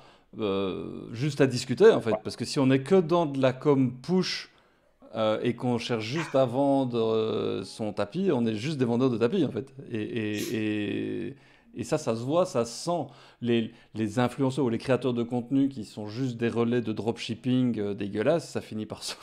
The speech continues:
Speaker 1: voir quand même à un moment donné, euh, très, très fort. Et c'est pas, c'est pas ça qui est de nature à créer de la confiance.
Speaker 2: Oui, et en plus, je crois que des, des gens qui font du, moi j'appelle ça du S O S, euh, sending out stuff.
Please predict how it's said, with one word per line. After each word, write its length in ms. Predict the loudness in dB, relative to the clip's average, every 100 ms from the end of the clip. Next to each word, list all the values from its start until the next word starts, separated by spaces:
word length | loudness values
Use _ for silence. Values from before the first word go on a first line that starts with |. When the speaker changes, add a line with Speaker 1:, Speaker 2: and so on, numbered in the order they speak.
| -8 -2
Speaker 1:
voir 300 | 0 0 -2
quand 180 | -4
même 40 | 0
à 100 | 0
un 20 |
moment 280 | 0 0 0
donné, 340 | 0 0 0 -2 -8 -16 -14 -14 -8 0
euh, 600 | 2 2 2 0 -2 -4 -8
très, 240 | 0 0
très 180 | 2 -2
fort. 320 | 2 2 2
Et 80 | -2
c'est 140 | -4
pas, 320 | -2 0 0
c'est 140 | -4 -8
pas 120 | -6
ça 160 | -6 -6
qui 120 | -6
est 20 |
de 60 | -6
nature 340 | -6 -6 -6
à 80 | -10
créer 240 | -10 -10
de 60 | -8
la 80 | -8
confiance. 240 | 4 6
Speaker 2:
Oui, 120 | 8 8
et 100 | 10
en 160 | 8
plus, 360 | 6 0 -2 -4
je 140 | -4 -2
crois 240 | 4 4
que 360 | 6 4 2 0
des, 220 | 2 2
des 200 | 4 6
gens 200 | 8 6
qui 120 | 4
font 260 | -2 0 2
du, 160 | 2
moi 140 | 4 4
j'appelle 320 | 4 4 4
ça 120 | 4
du 140 | 4 4
S 200 | 4 6
O 100 | 6
S, 400 | 6 2 -6 -8
euh, 120 | -6 -2
sending 480 | 4 6 6 4 6
out 220 | 4 4
stuff. 460 | 4 4 4 -2